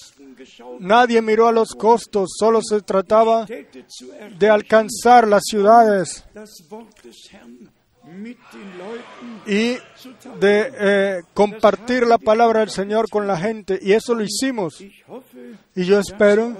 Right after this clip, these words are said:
de que ustedes se puedan gozar de corazón con nosotros.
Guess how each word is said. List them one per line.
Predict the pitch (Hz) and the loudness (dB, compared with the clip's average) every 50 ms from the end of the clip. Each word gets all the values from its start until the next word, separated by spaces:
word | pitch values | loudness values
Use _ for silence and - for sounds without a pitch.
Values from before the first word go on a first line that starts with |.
| 202 196 _ _ _ 190 196 180 147 113 107 165 214 - - | -16 -20 _ _ _ -20 -20 -20 -20 -20 -20 -20 -20 -20 -16
de | 220 170 196 190 | -6 -4 -4 -4
que | - - | -2 -4
ustedes | 185 - - - 220 214 220 208 202 202 202 196 170 170 185 214 277 294 - _ _ - _ _ _ _ _ _ _ _ _ _ _ _ - 240 247 247 240 226 208 | -6 -6 -2 0 0 2 2 2 0 0 -2 -4 -8 -14 -18 -18 -18 -18 -20 _ _ -20 _ _ _ _ _ _ _ _ _ _ _ _ -20 -20 -20 -20 -20 -20 -16
se | 208 - 180 185 180 180 233 262 254 240 214 196 - 185 - - - _ _ _ _ _ | -12 -6 -4 -2 -2 -2 -4 -8 -14 -16 -18 -20 -20 -20 -20 -20 -20 _ _ _ _ _
puedan | 202 220 240 240 214 214 202 202 | 2 2 4 4 2 0 -2 -2
gozar | 180 190 190 170 - 196 208 226 233 220 190 | -4 -6 -6 -4 2 6 8 8 8 6 4
de | 202 180 | -2 -2
corazón | - 196 190 196 - - 202 214 220 214 202 - - 240 214 220 220 220 208 _ _ - 190 185 180 | -2 0 0 0 0 -2 -2 -4 -4 -6 -8 -14 -18 -18 -18 -18 -18 -18 -20 _ _ -20 -20 -18 -8
con | - 190 202 196 | -6 -6 -6 -6
nosotros. | 196 202 185 - 202 214 226 - 214 190 170 - | -8 -10 -8 -4 -4 -2 -2 -2 -2 -4 -4 -6